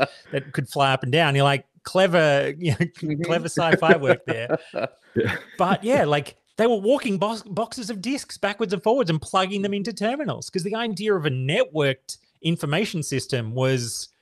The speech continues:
Speaker 2: no, not even close.
Speaker 1: No, mm, no,
Speaker 2: Uh,
Speaker 1: and
Speaker 2: you know, y-, yeah. So there's just so much of that stuff where you think, I, I mean, I remember the Segway, right, as well, when that was first launched.
Speaker 1: Mm-hmm.
Speaker 2: And at the time it was launched, Dean Kamen and all these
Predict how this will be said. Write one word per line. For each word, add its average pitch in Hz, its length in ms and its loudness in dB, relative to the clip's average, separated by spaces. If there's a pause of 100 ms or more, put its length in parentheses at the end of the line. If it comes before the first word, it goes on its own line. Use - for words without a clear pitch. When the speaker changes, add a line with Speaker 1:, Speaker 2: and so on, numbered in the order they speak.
(380)
Speaker 2:
no, 135 340 0
not 156 180 2
even 139 200 0
close. - 500 -2
Speaker 1:
No, 269 460 -8
mm, 180 280 -10
no, 190 160 -2
Speaker 2:
Uh, 165 80 4
Speaker 1:
and 147 220 2
Speaker 2:
you 196 100 6
know, 156 120 4 (540)
y-, 180 100 -12 (240)
yeah. 175 400 2
So 170 100 0
there's 165 220 0
just - 180 -2
so 196 140 4
much 190 180 -4
of 165 40 -2
that 165 160 2
stuff 175 340 -2
where 156 160 -2
you 143 120 -2
think, 147 340 -6 (360)
I, 190 260 -4
I - 20 2
mean, 196 320 2
I 156 140 2
remember 170 480 2
the 151 60 0
Segway, 151 640 2
right, 131 220 2
as 135 100 2
well, 147 200 2
when 120 120 -2
that 147 160 -4
was 143 140 -4
first 120 320 -4
launched. 120 440 -6
Speaker 1:
Mm-hmm. 123 340 -12 (240)
Speaker 2:
And 143 460 0
at - 180 -2
the 160 80 -2
time - 280 2
it - 80 -4
was 127 120 -6
launched, 160 420 0
Dean 143 240 0
Kamen 170 560 2
and 135 100 4
all 156 140 0
these 143 300 -2